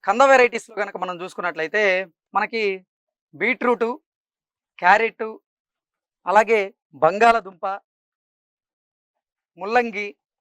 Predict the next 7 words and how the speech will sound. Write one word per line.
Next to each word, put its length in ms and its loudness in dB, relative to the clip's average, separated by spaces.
ఇటువంటి 400 -4
జాతులకు 460 2
సంబంధించినటువంటి 840 -10
దుంప 280 -4
వెరైటీస్‌ని 600 -4
కూడా 260 0
వీరైతే 360 0